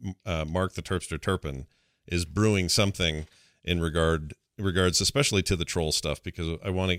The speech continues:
I wanna get into that as well. I don't know anything about troll history. Um, I feel like they, you know, when the game started, they didn't even have their own little starting zone. It w-, they just started where the orcs did, and they always just felt kind of like an afterthought,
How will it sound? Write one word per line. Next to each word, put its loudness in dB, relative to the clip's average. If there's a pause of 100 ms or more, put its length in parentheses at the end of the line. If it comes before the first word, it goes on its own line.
I 4
wanna 4
get 2
into -2
that -2
as -10
well. -4
I -4
don't -2
know -2
anything 0
about -2
troll -6
history. -4 (560)
Um, -10
I -8
feel -4
like -2
they, -2 (140)
you -8
know, -10 (100)
when 0
the 2
game 8
started, 4
they 2
didn't 2
even 2
have 4
their 4
own 2
little 0
starting 0
zone. -2 (480)
It -8
w-, -4
they 2
just 4
started 2
where 2
the 2
orcs 2
did, 0 (280)
and -4
they 6
always 4
just 2
felt -2
kind 0
of 0
like 0
an -2
afterthought, -4